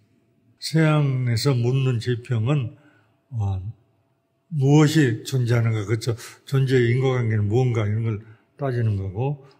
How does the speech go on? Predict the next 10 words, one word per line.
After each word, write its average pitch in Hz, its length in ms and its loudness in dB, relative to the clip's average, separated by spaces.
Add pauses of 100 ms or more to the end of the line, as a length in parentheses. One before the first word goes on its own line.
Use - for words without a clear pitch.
(100)
우리는 113 300 0
무엇을 123 420 0
해야 139 180 2
될 120 160 -4
건가를 110 420 -6 (380)
생각하는 95 600 -6
거다, 92 360 -10 (460)
이런 113 260 0
얘기를 98 240 -2
했습니다. 95 380 -8